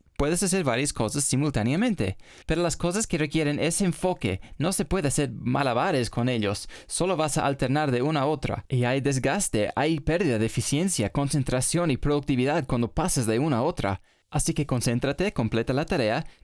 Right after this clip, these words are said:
Dice que no permitas que los libros y papeles que llaman a tu ojo te desvíen de tu objetivo. Cuanto más estas cosas sonando y vibrando ahí que nos llaman la atención cada rato. Vaya,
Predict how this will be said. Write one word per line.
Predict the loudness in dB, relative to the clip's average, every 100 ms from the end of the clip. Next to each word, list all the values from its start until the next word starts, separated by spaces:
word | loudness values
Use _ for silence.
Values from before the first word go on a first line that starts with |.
| -4
Dice | -2
que | 0
no | -2 0
permitas | 0 0 0 -2 -2
que | -2 -2
los | 0
libros | 0 0 2 0
y | -2
papeles | -4 -2 0 0 0
que | 0
llaman | 0 2 0
a | 0
tu | 0
ojo | 0 0 0
te | 0
desvíen | 0 0 0 0 0
de | 0
tu | 0
objetivo. | 0 -2 0 0 0 -2 -8 _ _ _ _ _ _ -6
Cuanto | -2 -2 0
más | 0 0 0
estas | -2 0 -2 -2
cosas | 0 0 0 0
sonando | 0 0 2 2
y | 2
vibrando | 2 2 2 2 2 2
ahí | 2 2
que | 0 0
nos | 0
llaman | 0 0 0
la | 0
atención | 0 -2 0 -2
cada | 0 0 0
rato. | 0 0 -2 -4 -6 _ -20 -20 _
Vaya, | -2 0 2 0